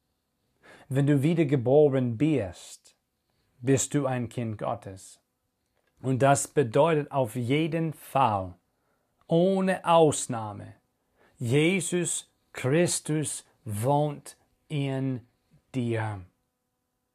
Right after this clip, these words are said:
Er wohnt in uns Gläubigen.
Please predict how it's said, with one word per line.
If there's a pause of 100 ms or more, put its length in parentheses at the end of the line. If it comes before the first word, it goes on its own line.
(480)
Er
wohnt
in
uns
Gläubigen.